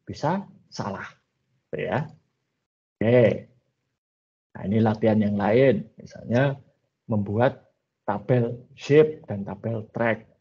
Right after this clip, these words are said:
Ya, nanti bisa dicoba sendiri. Ini kalau ini sudah ada pramiriginya, ya, kalau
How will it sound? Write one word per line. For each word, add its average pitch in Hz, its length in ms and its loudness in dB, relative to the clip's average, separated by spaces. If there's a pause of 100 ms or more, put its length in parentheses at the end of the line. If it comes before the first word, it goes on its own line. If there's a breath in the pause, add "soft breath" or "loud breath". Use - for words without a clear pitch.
(440)
Ya, - 160 -12
nanti 95 240 -10
bisa - 240 -18
dicoba 113 320 -4
sendiri. 107 480 -4 (320)
Ini 104 160 -4
kalau 101 160 2
ini 127 160 0
sudah 110 160 -2
ada 107 80 -2
pramiriginya, 107 960 -2 (800)
ya, 98 160 -8
kalau - 160 -8